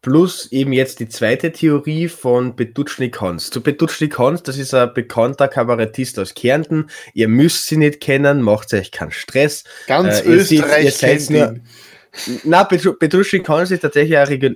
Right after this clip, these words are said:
Speaker 1: ich mein, es gibt schon Leute aus ganz Österreich, die ihn kennen, das würde ich nicht jetzt sagen, aber er ist vor allem ein Lokalmatador,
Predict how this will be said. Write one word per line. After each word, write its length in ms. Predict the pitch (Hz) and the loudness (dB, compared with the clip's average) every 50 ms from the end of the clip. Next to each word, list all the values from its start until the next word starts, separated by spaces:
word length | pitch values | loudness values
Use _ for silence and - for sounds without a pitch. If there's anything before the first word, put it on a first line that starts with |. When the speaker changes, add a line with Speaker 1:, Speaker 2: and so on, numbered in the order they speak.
| - - | -2 -4
Speaker 1:
ich 80 | 123 | 0
mein, 240 | 135 135 143 139 - _ | 2 2 2 0 -2 _
es 200 | - 120 120 - | -6 -6 -4 -2
gibt 220 | - 143 127 - - | -2 -2 -2 -2 -2
schon 320 | - 131 123 120 110 92 | 0 0 2 0 0 -2
Leute 300 | 95 107 110 107 110 - | -2 0 0 0 0 0
aus 100 | 110 110 - | -2 -4 0
ganz 240 | - 107 104 98 - | -2 -2 -2 -2 -4
Österreich, 480 | 98 110 107 - 104 95 98 98 90 - | -4 -4 -4 -4 -6 -4 -4 -4 -6 -6
die 80 | 95 | -8
ihn 120 | 92 95 90 | -8 -8 -6
kennen, 300 | - 101 98 90 87 92 | -6 -6 -6 -6 -6 -8
das 120 | 92 - | -10 -10
würde 120 | 98 95 | -10 -10
ich 80 | 92 - | -10 -12
nicht 140 | 98 90 92 | -14 -16 -16
jetzt 120 | 90 - | -14 -10
sagen, 200 | - 101 98 95 98 | -10 -10 -8 -6 -6
aber 100 | 101 101 | -4 -2
er 60 | 110 | -2
ist 100 | 117 110 | -4 -4
vor 200 | - - 117 117 | -2 0 2 4
allem 140 | 120 123 127 | 4 2 2
ein 80 | 123 117 | 0 0
Lokalmatador, 1000 | 113 110 110 - 104 104 117 123 120 113 113 - 123 107 110 110 110 113 110 | -2 -4 -4 -6 -4 -4 -2 -2 -2 -4 -4 -4 -6 -6 -2 -2 -2 -2 -4